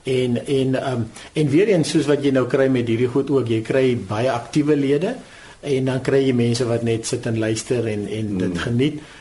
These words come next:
Speaker 1: Uh, ons hoop hulle geniet dit. Uh, hulle is, as hulle stil is, kan ons nie altyd hulle, hulle terugvoer kry nie. Maar, ehm, dit, dit is, dit is 'n ander manier om, om, om te bereik. Ja, en, en ons sal definitief sommer na die programme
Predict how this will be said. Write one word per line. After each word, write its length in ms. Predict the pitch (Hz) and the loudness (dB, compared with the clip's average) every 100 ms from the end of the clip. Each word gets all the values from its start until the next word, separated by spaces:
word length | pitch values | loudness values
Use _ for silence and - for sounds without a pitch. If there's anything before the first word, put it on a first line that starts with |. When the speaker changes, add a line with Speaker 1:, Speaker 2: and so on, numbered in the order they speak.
| - 135 | -14 -8
Speaker 1:
Uh, 120 | 110 | -6
ons 100 | 113 | 0
hoop 200 | 131 139 | 0 0
hulle 160 | 123 | -2
geniet 300 | 117 123 120 | 0 0 2
dit. 200 | 131 185 | 2 2
Uh, 60 | 117 | 0
hulle 260 | 107 104 110 | -2 -2 -4
is, 160 | - | -4
as 140 | - - | -6 -4
hulle 120 | 120 | -6
stil 240 | - 135 | -2 0
is, 120 | 120 | 2
kan 120 | - 120 | 0 0
ons 80 | |
nie 80 | 135 | 0
altyd 220 | 131 117 | -2 -2
hulle, 260 | 120 110 110 | 0 0 -2
hulle 280 | 113 113 113 | -4 -4 -2
terugvoer 480 | 135 117 117 131 123 | 0 0 0 2 2
kry 240 | 123 117 | 2 0
nie. 120 | 120 123 - - - | 0 -4 -12 -16 -6
Maar, 380 | 123 120 127 127 | 0 2 2 0
ehm, 340 | - 131 120 113 - - - | 0 -2 -2 -4 -8 -20 -14
dit, 500 | 139 135 143 - 127 | -2 0 0 0 0
dit 180 | 143 143 | 0 2
is, 180 | 165 - | 0 2
dit 200 | 139 147 | 0 0
is 120 | 143 | 0
'n 40 | |
ander 280 | 165 165 175 | -2 0 2
manier 420 | 165 147 135 139 | 2 2 2 2
om, 180 | 123 120 | 2 0
om, 300 | 113 123 113 113 | -2 -4 -4 -4
om 200 | 123 123 | -6 -4
te 100 | 120 | -2
bereik. 360 | 131 147 117 | 2 0 2
Ja, 160 | 165 120 | 2 2
en, 140 | 123 | 0
en 200 | 147 135 | -2 -2
ons 260 | - 143 - | -2 -2 0
sal 180 | 143 127 | 0 2
definitief 520 | 123 147 143 143 123 | 0 0 -2 -4 -4
sommer 300 | 139 131 120 | -2 -2 -2
na 160 | 107 | -2
die 100 | 110 | -2
programme 580 | 120 120 - 123 117 107 | -2 -4 -2 -2 -2 -4